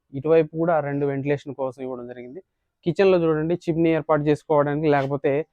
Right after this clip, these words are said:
ఎగ్జాస్టింగ్ ఫ్యాన్ ఉంటుంది కదా, దీనికోసం కూడా మంచి ఏర్పాట్లు చేసుకోవడం జరిగింది. ఇందిరమ్మ ఇంట్లో ఎల్ షేప్ hall with double bedroom, మంచి కిచెన్తో ఈ ఇల్లు స్లాబ్గా అయితే రెడీగా ఉంది. వ్యూ అయితే ఈ విధంగా ఉందన్నమాట.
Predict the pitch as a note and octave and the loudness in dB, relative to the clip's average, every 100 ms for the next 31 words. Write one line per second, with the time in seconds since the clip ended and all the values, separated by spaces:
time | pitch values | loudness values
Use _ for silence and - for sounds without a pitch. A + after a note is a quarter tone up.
0 | _ _ - C3+ C#3+ D#3+ - D#3+ D#3+ D3+ | _ _ -4 0 4 2 4 0 4 6
1 | D#3 D#3+ D3 C#3 C#3 C#3 A3 - _ _ | 6 6 4 2 2 2 0 -6 _ _
2 | _ D3 E3+ E3+ D#3+ D#3+ D3+ D#3 D3 D3+ | _ 0 2 4 2 2 2 2 2 -2
3 | F#3+ _ _ _ _ _ _ _ C#3 C#3 | -6 _ _ _ _ _ _ _ -2 4
4 | D#3+ D3 D#3 D3 D3 D3 - C3+ C3+ C3+ | 6 6 8 6 6 4 4 0 2 2
5 | C3 C3 F3 C#4 _ _ _ _ - D#3+ | 2 0 -2 -4 _ _ _ _ -4 -2
6 | E3+ F#3+ F3+ F3 E3+ F3+ D#3+ D#3+ - _ | 0 0 0 -2 0 2 4 4 0 _
7 | _ _ _ _ - D3 D3 - D#3+ D3 | _ _ _ _ -4 -2 0 0 0 2
8 | D3+ D3+ C#3 C3+ D3+ D3+ D3+ C#3+ D3 D3 | 2 2 2 2 2 2 2 2 0 0
9 | D3+ - _ _ _ _ - C#3 - - | -2 -6 _ _ _ _ -8 -6 -4 -4
10 | C#3+ D#3 D3 D#3 C#3 D#3 - _ _ _ | 0 0 2 2 0 -2 -8 _ _ _
11 | D3 D#3 D#3 E3 D3+ D#3 D3+ C#3 D3+ D#3 | -2 2 4 4 4 2 4 4 6 4
12 | D3 D3+ C#3 D3 D3 C#3 C3+ G#3+ E3 D#3+ | 4 4 6 6 4 2 -2 0 2 2
13 | D3 E3 D3+ D#3+ D3+ C3+ C#3 D3 D3 C#3+ | 2 2 2 2 0 -2 -2 -2 -2 -4
14 | C#3 C3 C3 | -6 -8 -8